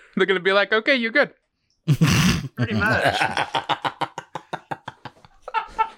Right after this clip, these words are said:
Speaker 2: Uh-huh.
Speaker 3: Oh my gosh. When I, so I, I broke this pinky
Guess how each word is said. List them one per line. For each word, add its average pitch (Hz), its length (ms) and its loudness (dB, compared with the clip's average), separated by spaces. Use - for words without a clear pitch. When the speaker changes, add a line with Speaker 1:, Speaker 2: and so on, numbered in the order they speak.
Speaker 2:
Uh-huh. 113 260 2
Speaker 3:
Oh 175 80 -4
my 165 120 0
gosh. 156 280 -2
When 160 140 0
I, 196 440 2
so 160 200 0
I, 165 120 -2
I 156 80 0
broke 180 260 -4
this 139 160 -6
pinky 156 560 -6